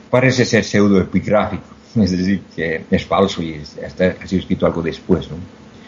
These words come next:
Lo cual trasladaría ese límite unas décadas más, ¿no? Hay muchos académicos, hay uno alemán que se llama Walter Schmiethal, que sugiere que los evangelios no existían todavía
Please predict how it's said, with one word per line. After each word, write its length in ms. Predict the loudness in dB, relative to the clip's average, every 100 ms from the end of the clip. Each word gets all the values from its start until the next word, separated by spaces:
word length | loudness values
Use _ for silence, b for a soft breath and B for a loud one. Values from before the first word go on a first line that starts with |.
| B
Lo 140 | 0 4
cual 200 | 2 2
trasladaría 640 | 0 0 0 2 0 0
ese 160 | -2 -2
límite 380 | 0 0 0 -2
unas 220 | -2 -2
décadas 440 | -4 -4 -8 -10
más, 120 | -14
¿no? 1700 | -14 -20 -20 -20 -20 -20 -20 -20 -20 -20 _ _ _ _ _ -4 2
Hay 260 | 4 6 6
muchos 440 | 4 2 -4 -8 -8 -8
académicos, 720 | -4 0 2 2 0 -2 -2
hay 220 | 0 2
uno 320 | 2 0 -2 -6
alemán 380 | -6 0 0 0
que 100 | -2
se 100 | -2
llama 220 | 0 2
Walter 400 | 2 2 0 -4
Schmiethal, 640 | -4 0 2 2 0 0 -2 -10 B B B B B B -2
que 100 | 0
sugiere 600 | 0 -2 0 2 2 2
que 80 | 0
los 160 | 2
evangelios 460 | 2 2 2 0 0
no 180 | 2 2
existían 580 | 0 -2 0 0 2 2
todavía 520 | 0 0 0 0